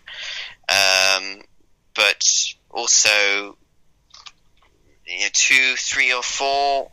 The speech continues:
You know, four is probably the maximum that I would go. Um, rules for overview is no detail. Uh, I don't want any numbers.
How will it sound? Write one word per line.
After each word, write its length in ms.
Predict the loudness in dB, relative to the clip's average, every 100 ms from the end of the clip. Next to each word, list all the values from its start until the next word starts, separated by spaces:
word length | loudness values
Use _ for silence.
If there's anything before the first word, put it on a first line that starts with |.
| -6
You 160 | -4
know, 280 | 0 0 -2 -10 -16
four 340 | -8 -2 0 2
is 100 | 2
probably 320 | 0 2 2
the 100 | 4
maximum 560 | 4 4 2 0 -2 0
that 100 | 2
I 160 | 4
would 160 | 2 2
go. 460 | 4 6 4 2 -4 -16 -12 -10 -10 -12 -4 4
Um, 640 | 6 8 8 8 6 2 -4
rules 500 | 0 4 6 6 6
for 140 | 4
overview 720 | 4 4 4 4 6 6 6 0 2
is 440 | 4 8 8 6
no 160 | 6 6
detail. 600 | 6 6 6 4 2 -2 _ _ _ 0
Uh, 320 | 4 6 6
I 100 | 4
don't 220 | 4 4 2
want 220 | 0 4
any 180 | 4 6
numbers. 720 | 4 4 4 4 4 4 2